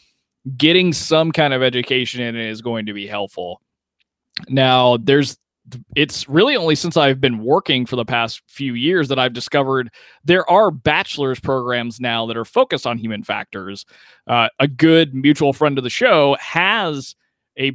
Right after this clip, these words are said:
bachelor's in human factors, and he's a great human factors engineer.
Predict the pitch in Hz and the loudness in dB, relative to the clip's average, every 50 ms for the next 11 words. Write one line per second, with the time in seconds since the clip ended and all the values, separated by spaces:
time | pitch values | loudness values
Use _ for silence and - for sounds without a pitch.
0 | - _ - 139 120 123 - - 127 123 127 120 127 131 131 131 139 135 120 - | -6 _ -4 -2 -2 -2 -4 -4 -4 -6 -4 -4 -6 -6 -6 -4 -4 -4 -2 -2
1 | 131 147 - 160 160 151 151 156 160 160 165 160 156 165 170 156 156 165 165 151 | -2 -2 -2 -4 -6 -4 -4 -4 -4 -2 -2 -2 -2 -2 -4 -2 -4 -6 -6 -4
2 | 147 190 202 170 147 123 113 107 104 107 107 - 98 95 95 - | -2 -2 -2 -2 -4 -8 -8 -8 -10 -12 -16 -16 -16 -18 -18 -20